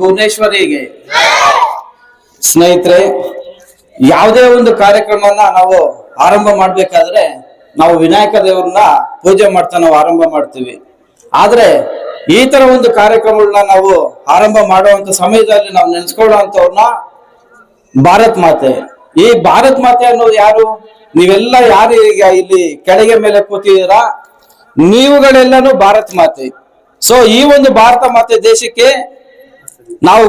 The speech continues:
ಗೌರವ ಕೊಡ್ತಾ ಇದೀವಿ ಅಂತಂದ್ರೆ ನಿಮ್ಗಳಿಗೆ ನಾವು ಜೈಕಾರ ಕೂಗ್ತಾ ಇದೀವಿ, ನಿಮ್ಗಳಿಗೆ ನಮ್ಮ ಮೊದಲನೇ ಆದ್ಯತೆ ಅಂತೇಳಿ. So ಹಾಗಾಗಿ ಈ ತರ ಒಂದು ಸಮಾವೇಶಗಳಾಗಿರ್ಬೋದು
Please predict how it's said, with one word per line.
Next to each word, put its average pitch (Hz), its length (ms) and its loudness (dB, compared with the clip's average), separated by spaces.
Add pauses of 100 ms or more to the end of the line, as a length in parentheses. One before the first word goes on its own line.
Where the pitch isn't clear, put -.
ಗೌರವ 254 260 2 (100)
ಕೊಡ್ತಾ 226 300 2
ಇದೀವಿ 233 300 -2
ಅಂತಂದ್ರೆ 220 400 -2 (600)
ನಿಮ್ಗಳಿಗೆ 269 540 2 (100)
ನಾವು 240 160 4 (220)
ಜೈಕಾರ 226 300 2 (140)
ಕೂಗ್ತಾ 208 300 -4
ಇದೀವಿ, 226 240 2
ನಿಮ್ಗಳಿಗೆ 226 420 0 (100)
ನಮ್ಮ 208 160 -2 (640)
ಮೊದಲನೇ 269 500 2
ಆದ್ಯತೆ 226 400 0
ಅಂತೇಳಿ. 147 360 -6 (320)
So 208 60 0 (140)
ಹಾಗಾಗಿ 233 500 2 (600)
ಈ 269 40 0 (140)
ತರ 277 100 2 (140)
ಒಂದು 247 220 -2
ಸಮಾವೇಶಗಳಾಗಿರ್ಬೋದು 220 1080 0